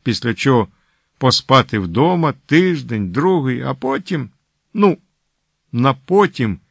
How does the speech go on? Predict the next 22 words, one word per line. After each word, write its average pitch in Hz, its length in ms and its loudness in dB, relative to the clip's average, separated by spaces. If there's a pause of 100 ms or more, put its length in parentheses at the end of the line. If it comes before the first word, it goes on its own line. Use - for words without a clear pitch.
(440)
Павло 135 360 0
Шалига 131 540 0
вже 110 200 -4
мав 127 300 0 (600)
нормальну 156 680 2
пропозицію 175 800 -2
від 180 240 -2 (280)
нормального 185 800 2
бізнесмена, 117 1040 -2 (300)
який 123 440 0 (200)
чомусь 135 400 0
не 127 140 0
збирався 127 560 2
розорятися 110 920 0 (340)
в - 60 -18
часи, 160 480 0
коли 120 320 0
всі 139 340 -2
тільки 127 420 -2
й 117 60 0
говорять, 151 460 0 (380)
що 147 340 -2